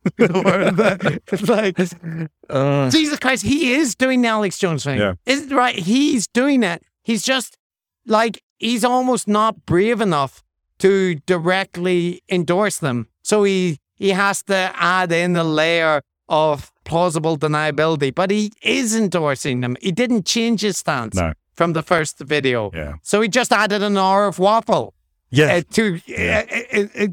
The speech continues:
Speaker 1: to make the same arguments.
Speaker 2: Well, you know, it's par for the course, isn't it? Different gurus flirt with, dabble with, play footsies with, or jump in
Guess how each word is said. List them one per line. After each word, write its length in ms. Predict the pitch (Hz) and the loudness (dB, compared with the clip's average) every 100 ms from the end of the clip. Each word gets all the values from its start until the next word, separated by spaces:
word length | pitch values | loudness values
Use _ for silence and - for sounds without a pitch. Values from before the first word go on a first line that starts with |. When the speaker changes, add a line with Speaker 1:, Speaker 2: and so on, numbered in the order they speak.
| - | -2
Speaker 1:
to 140 | 196 | -2
make 260 | 185 202 - | 0 -2 -2
the 100 | 196 | -4
same 340 | - 208 208 | 0 0 0
arguments. 800 | 196 214 185 170 127 110 - - _ _ _ _ _ | 0 0 0 0 -2 -6 -14 -16 _ _ _ _ _
Speaker 2:
Well, 300 | 117 113 113 | 0 2 2
you 40 | 107 | 2
know, 120 | 107 | 0
it's 180 | 98 - | -2 -2
par 200 | 139 135 | 0 0
for 100 | 107 | 0
the 100 | 101 | -2
course, 320 | - 101 92 | 0 -2 -2
isn't 180 | 101 95 | -6 -4
it? 200 | 87 85 | -4 0
Different 380 | 127 - 95 - _ _ _ - 104 | 0 0 -4 -4 _ _ _ -20 -4
gurus 640 | 101 92 85 82 78 - _ - | 0 2 2 0 -4 -10 _ 0
flirt 300 | 113 104 - | 2 2 2
with, 360 | 92 90 - | 0 0 -2
dabble 320 | 95 87 95 | -2 2 2
with, 260 | 85 87 - | 2 0 -2
play 140 | - 95 | -2 -2
footsies 520 | - 92 - 87 82 | -2 -6 -2 -2 0
with, 300 | 82 82 - | -2 -2 -2
or 180 | 80 80 - _ _ | -6 -6 -12 _ _
jump 280 | - 104 82 | -2 0 -2
in 260 | 82 82 | -6 -6